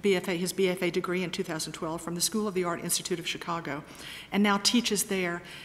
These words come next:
and at Virginia Commonwealth University. He co-founded an organization you'll hear about, uh, a little bit more today, Creative Vets, um,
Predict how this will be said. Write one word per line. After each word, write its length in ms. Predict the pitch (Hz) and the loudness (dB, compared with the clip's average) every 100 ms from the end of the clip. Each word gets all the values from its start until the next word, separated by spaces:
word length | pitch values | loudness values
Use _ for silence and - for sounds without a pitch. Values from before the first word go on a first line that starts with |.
| - | -2
and 120 | 196 | 0
at 80 | 190 | 2
Virginia 360 | 190 185 190 180 | 2 2 0 0
Commonwealth 580 | - 180 170 165 156 170 | -2 -2 -2 -4 -6 -8
University. 540 | 165 151 - - - - - - - | -8 -6 -6 -8 -12 -14 -20 -18 -18
He 140 | - 233 | -2 0
co-founded 600 | - 294 294 226 208 190 | 4 2 4 2 4 2
an 100 | 185 | 0
organization 640 | 185 190 190 180 160 - 175 | 0 0 0 0 -2 -2 0
you'll 140 | 180 | -2
hear 160 | 170 180 | -2 -4
about, 240 | 165 165 - - - | -4 -8 -10 -12 -8
uh, 100 | 165 | -6
a 40 | |
little 200 | 175 170 | -4 -4
bit 100 | - | -4
more 160 | 175 165 | -6 -6
today, 260 | 180 165 | -6 -6
Creative 420 | 156 - 190 180 165 | -6 0 2 2 -2
Vets, 440 | 165 151 - - - - - - - | -4 -4 0 0 -2 -12 -14 -16 -8
um, 440 | 185 190 185 185 | -2 0 2 0